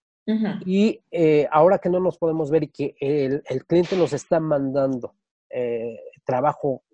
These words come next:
Speaker 2: eh, constante, ella lo graba desde su casa, yo lo postproduzco desde, desde mi casa, y así es la manera de cómo, cómo trabajamos, ¿no? Pero esto, eh,
Speaker 1: Exactamente.
Speaker 2: esto de lo, de los, de los locutores y los actores de doblaje, creo que es algo que ya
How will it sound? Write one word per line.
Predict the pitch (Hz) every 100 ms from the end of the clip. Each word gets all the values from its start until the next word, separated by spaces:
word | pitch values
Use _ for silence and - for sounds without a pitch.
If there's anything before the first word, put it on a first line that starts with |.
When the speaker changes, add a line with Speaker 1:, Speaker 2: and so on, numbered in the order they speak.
| -
Speaker 2:
eh, | 131 -
constante, | 151 135 - 139 131 170 -
ella | - 151 143
lo | 135
graba | 147 175
desde | 165 165 160
su | 170
casa, | 151 139 139
yo | 135 151
lo | 147
postproduzco | 131 - 143 139 139 -
desde, | 139 131 131 139
desde | 131 120 139
mi | 139
casa, | 151 - 165 - _ _ _
y | 123
así | 123 147
es | 170
la | 180
manera | 147 156 160
de | 156
cómo, | 143 139 127
cómo | - 131
trabajamos, | - 131 135 226 139 -
¿no? | 156 196 _ _ _
Pero | 139 165
esto, | - 202
eh, |
Speaker 1:
Exactamente. | - 151 -
Speaker 2:
esto | 170 180 214
de |
lo, | 180 156
de | 127 127
los, | 127 123 120 110
de | - 139 123
los | 127
locutores | 120 123 - 147 156 143
y |
los | 135 113
actores | 113 - 151 151
de | 139
doblaje, | 123 120 117 175 175 _ _ _ _
creo | 143 151
que | 156 156 151
es | -
algo | 151 147 151 147
que | - 139
ya | 131 139 151